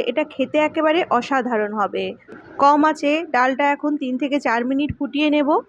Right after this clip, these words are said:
তিন চার মিনিট ফুটে গেলে এর মধ্যে রাঁধুনি আর আদা বাটা এক চামচ পরিমাণ দিয়ে দিলাম। রাঁধুনি আর আদা বাটাটা ভালো করে মিশিয়ে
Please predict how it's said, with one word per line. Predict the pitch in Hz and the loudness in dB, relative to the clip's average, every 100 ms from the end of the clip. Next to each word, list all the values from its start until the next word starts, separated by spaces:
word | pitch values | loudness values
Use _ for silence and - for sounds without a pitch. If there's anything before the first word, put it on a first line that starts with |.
| - - _ _ _ - _ - | -12 -20 _ _ _ -20 _ -20
তিন | - 294 302 | -2 4 4
চার | 330 302 | 4 4
মিনিট | 311 330 | 4 2
ফুটে | - 269 320 | 0 0 2
গেলে | 320 311 320 | 2 2 2
এর | 262 277 | 2 2
মধ্যে | 285 294 311 311 | 2 2 2 2
রাঁধুনি | 233 226 269 294 | 2 2 2 2
আর | 285 - | 2 0
আদা | 247 254 | 0 2
বাটা | 269 269 294 | 0 0 0
এক | 247 247 | 0 -4
চামচ | - 269 285 | -2 0 0
পরিমাণ | 269 277 269 294 269 | 0 0 2 2 2
দিয়ে | 262 277 | 2 2
দিলাম। | 277 277 320 508 _ _ _ - - | 2 2 0 -2 _ _ _ -20 -2
রাঁধুনি | 254 262 302 294 | 0 2 4 4
আর | 311 | 4
আদা | 254 254 | 2 2
বাটাটা | 262 277 285 | 0 0 0
ভালো | 285 262 254 | 0 0 0
করে | 277 285 | 0 0
মিশিয়ে | 269 262 - 294 | 0 -2 -2 0